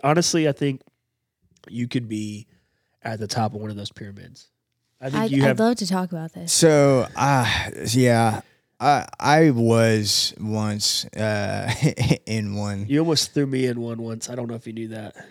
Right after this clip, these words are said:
Speaker 3: Yeah. Um, <sighs> here's the tough thing.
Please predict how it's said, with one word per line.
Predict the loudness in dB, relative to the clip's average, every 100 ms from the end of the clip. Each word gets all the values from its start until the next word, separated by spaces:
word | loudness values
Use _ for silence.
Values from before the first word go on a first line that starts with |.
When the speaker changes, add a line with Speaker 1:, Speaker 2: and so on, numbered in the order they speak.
| _ _
Speaker 3:
Yeah. | 2 4 4 2 -2 -8 _ _ _ _ 0
Um, | 2 4 2 2 0 -2 -6 -10 _ _ _ _ _ _ _ _ _ -8
<sighs> | -6 -6 -8 -10 -16 -18 -20 -20 -20 _ _ _ _
here's | 4 4 4
the | 2
tough | 2 4 4 2
thing. | -2 -2 -4